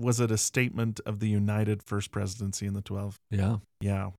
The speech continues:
Speaker 1: one hundred percent. That's what it says right on the document itself.
Speaker 2: Yeah, "We, the First Presidency and Quorum of the Twelve Apostles, solemnly proclaim."
Speaker 1: Yeah.
Speaker 2: Yeah.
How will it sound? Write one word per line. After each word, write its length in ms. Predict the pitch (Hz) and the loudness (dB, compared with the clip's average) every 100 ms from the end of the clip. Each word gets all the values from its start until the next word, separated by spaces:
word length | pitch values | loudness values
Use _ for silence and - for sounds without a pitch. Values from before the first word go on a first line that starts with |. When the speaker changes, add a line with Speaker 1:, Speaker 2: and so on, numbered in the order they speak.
| _ | _
Speaker 1:
one 160 | - 117 | 0 4
hundred 160 | 123 107 | 4 4
percent. 420 | 107 - 98 98 | 0 -2 -4 -4
That's 200 | 104 - | -4 0
what 100 | 120 | 0
it 80 | 104 | 0
says 320 | - 110 101 | 0 0 -2
right 340 | 95 104 107 | -2 -2 0
on 300 | 104 101 98 - | 0 0 -4 -6
the 80 | 98 | -6
document 480 | 98 101 - 98 95 | -4 -4 -4 -6 -6
itself. 420 | - 101 101 - - | -4 -4 -4 -8 -10
Speaker 2:
Yeah, 80 | 104 | -2
"We, 240 | 104 110 | 4 6
the 100 | 117 | 6
First 300 | 110 110 98 | 6 6 4
Presidency 560 | - 104 110 110 104 107 | 6 6 6 4 2 0
and 160 | 95 95 | -2 -2
Quorum 340 | - 104 117 | -2 0 0
of 60 | 98 | -2
the 60 | |
Twelve 260 | - 95 107 | -2 -2 -2
Apostles, 520 | 110 - 98 - 95 | -4 -6 -6 -8 -6
solemnly 500 | - 90 110 117 120 | -2 2 4 4 2
proclaim." 400 | 110 113 - - | 0 -6 -6 -4
Speaker 1:
Yeah. 220 | 104 92 101 | -2 -2 -6
Speaker 2:
Yeah. 200 | 98 | -8